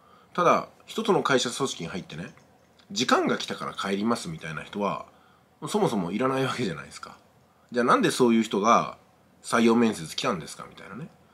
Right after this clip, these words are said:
それこそ、「君、バイトでも使うの難しいよ」みたいなね、トラウマですよ。うん。まだまだね、いろんなエピソード聞かせてもらいましたけども。本当にね、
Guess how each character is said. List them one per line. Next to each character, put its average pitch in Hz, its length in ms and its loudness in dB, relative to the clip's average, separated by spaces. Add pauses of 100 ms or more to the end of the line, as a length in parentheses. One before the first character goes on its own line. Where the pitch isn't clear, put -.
(120)
そ 165 140 0
れ 190 60 6
こ 202 100 2
そ、 143 240 0 (1040)
「君、 113 560 2 (160)
バ 101 160 0
イ 127 60 6
ト 165 80 2
で 190 80 4
も 156 160 4
使 - 160 -2
う 107 160 0
の 85 140 -10
難 113 180 -4
し 127 160 2
い - 20 8
よ」 92 200 2
み - 60 -16
た - 100 -16
い - 20 -14
な - 80 -12
ね、 87 200 -16
ト 117 100 -2
ラ 113 100 6
ウ 113 40 4
マ 117 100 2
で 113 100 -6
す - 100 -10
よ。 78 100 -12 (600)
う - 40 -20
ん。 71 220 -20 (800)
ま 104 120 -4
だ 110 60 -2
ま 101 120 -2
だ 85 100 -6
ね、 104 220 -4 (520)
い 95 60 -12
ろ 107 100 -2
ん 107 60 0
な 110 80 4
エ 120 80 6
ピ - 60 -6
ソ 113 100 0
ー - 20 -4
ド 80 60 -8
聞 - 100 -14
か 107 100 -4
せ - 100 -6
て 110 60 -10
も 101 60 -4
ら 101 60 -2
い 104 40 -2
ま 110 80 -6
し - 60 -10
た - 80 -12
け - 60 -16
ど 78 100 -18
も。 80 60 -20 (1120)
本 101 200 -8
当 147 120 -4
に 147 60 -2
ね、 143 280 -2